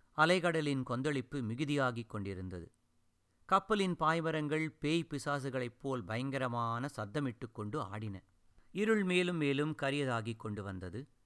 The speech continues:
இருட்டை விட கரியதான இருட்டு எப்படி இருக்க முடியும்? அப்படியும் இருக்க முடியும் என்று தோன்றியது. திடீரென்று வானத்தில் ஒரு மின்னல் தோன்றி ஒரு மூலையிலிருந்து மறுமூலை வரை பாய்ந்தது.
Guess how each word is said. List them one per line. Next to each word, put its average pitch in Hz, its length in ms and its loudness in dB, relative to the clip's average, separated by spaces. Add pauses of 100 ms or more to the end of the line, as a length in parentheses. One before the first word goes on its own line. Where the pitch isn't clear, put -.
(320)
இருட்டை 196 400 2
விட 151 300 0
கரியதான 151 440 2
இருட்டு 123 600 -4
எப்படி 160 300 -6
இருக்க 147 280 -2
முடியும்? 135 380 -2 (540)
அப்படியும் 180 500 0
இருக்க 147 320 0
முடியும் 127 380 -4
என்று 107 280 -6
தோன்றியது. 101 580 -6 (560)
திடீரென்று 175 580 0
வானத்தில் 139 520 0
ஒரு 110 200 -4
மின்னல் 120 360 -4
தோன்றி 123 500 -6 (340)
ஒரு 196 220 4
மூலையிலிருந்து 147 1000 0
மறுமூலை 131 580 0
வரை 104 240 -6
பாய்ந்தது. 107 540 -6